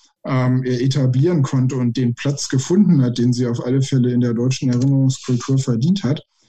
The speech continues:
Ähm, und diese nach wie vor bestehenden Leerstellen der Erinnerung an den Vernichtungskrieg im östlichen Europa jenseits des Holocausts, die treten jetzt noch mal umso deutlicher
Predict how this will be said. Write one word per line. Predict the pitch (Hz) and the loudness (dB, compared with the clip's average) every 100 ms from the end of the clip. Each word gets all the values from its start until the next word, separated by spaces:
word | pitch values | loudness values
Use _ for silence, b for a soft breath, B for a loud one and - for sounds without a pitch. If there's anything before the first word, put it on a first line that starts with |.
| _ _ - | _ _ -6
Ähm, | 127 131 135 | 0 2 2
und | 135 143 135 143 135 | 2 0 0 0 0
diese | 147 143 | 0 0
nach | 147 175 | 0 0
wie | 185 | 0
vor | 147 160 | 0 0
bestehenden | 151 143 151 156 147 139 | 0 -2 0 0 2 2
Leerstellen | 127 165 - 175 160 | 0 -2 -2 -2 0
der | 143 139 | 0 0
Erinnerung | 131 143 165 147 147 143 | 0 -2 -2 -2 -2 -2
an | 123 127 | 0 0
den | 135 | 0
Vernichtungskrieg | 131 131 135 - 160 135 - 147 | 0 0 -2 -2 -2 -2 -2 -4
im | 135 127 | -2 -2
östlichen | 135 - 139 147 | -2 0 -2 0
Europa | 123 120 139 156 135 131 120 _ _ | -2 0 0 0 0 0 -2 _ _
jenseits | 120 156 208 131 120 117 | -2 2 2 2 -2 -4
des | - 131 | -4 -4
Holocausts, | - 127 135 135 139 156 - - - b b - | -2 0 0 0 -2 -2 -6 -10 -12 b b -2
die | 135 | 0
treten | 131 147 156 139 | 0 -2 0 0
jetzt | 139 135 | -2 -2
noch | 156 | 0
mal | 131 135 | 0 0
umso | 117 147 143 139 | 0 0 0 0
deutlicher | 127 135 - 143 135 135 127 | 0 -2 -2 -2 0 0 0